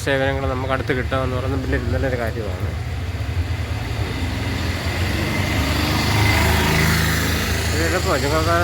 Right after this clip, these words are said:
ബസ് സ്റ്റാൻഡ് ഇച്ചിരി സ്വല്പം ഇങ്ങോട്ട് നടന്നാൽ മതി. ഒരു ഓട്ടോയ്ക്ക് വന്നാൽ മതി. ഇതിൻ്റെ അടുത്തായിട്ട് നമുക്ക് വന്ന് ചേരാം.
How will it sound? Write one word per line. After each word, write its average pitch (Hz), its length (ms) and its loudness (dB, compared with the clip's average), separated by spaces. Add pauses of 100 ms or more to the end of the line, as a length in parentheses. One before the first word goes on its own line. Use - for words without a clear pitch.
(100)
ബസ് 160 100 0
സ്റ്റാൻഡ് 175 260 2
ഇച്ചിരി 190 240 -2 (140)
സ്വല്പം 185 220 0
ഇങ്ങോട്ട് 185 240 2
നടന്നാൽ 165 340 0
മതി. 104 180 -2
ഒരു 143 140 -4
ഓട്ടോയ്ക്ക് 151 400 -4
വന്നാൽ 123 240 -4
മതി. 113 160 -2
ഇതിൻ്റെ 127 160 -4
അടുത്തായിട്ട് 117 440 -4 (1080)
നമുക്ക് 117 200 -2
വന്ന് 104 200 -2
ചേരാം. 87 260 -4